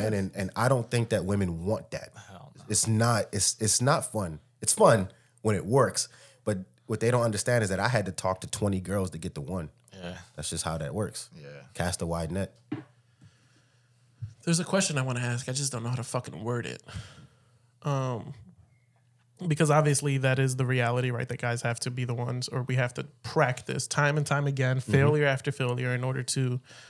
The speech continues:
Speaker 3: successfully, uh, convince a woman to, to give us a chance,
Speaker 1: Mm-hmm.
Speaker 3: right? Uh, and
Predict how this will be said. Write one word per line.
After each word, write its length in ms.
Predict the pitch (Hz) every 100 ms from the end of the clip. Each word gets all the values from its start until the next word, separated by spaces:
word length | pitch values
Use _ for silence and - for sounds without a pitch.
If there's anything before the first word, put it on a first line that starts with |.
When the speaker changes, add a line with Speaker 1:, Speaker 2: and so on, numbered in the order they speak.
| - - -
Speaker 3:
successfully, 960 | - 147 160 139 - 139 135 123 127 _ _ _ -
uh, 160 | 131 127
convince 500 | 143 135 139 131 -
a 60 |
woman 300 | 127 131 123
to, 240 | 120 135 123
to 120 | 131
give 200 | 131 127
us 100 | 123
a 40 |
chance, 540 | 120 - 117 - - -
Speaker 1:
Mm-hmm. 260 | 101 87 143 - -
Speaker 3:
right? 260 | 127 135 - _ _ _ _ _ -
Uh, 420 | 139 139 135 127 - - _ _ _ _ _ _ _ _ _ _ _ _ _ _ _ _ _ -
and 460 | 160 151 147 147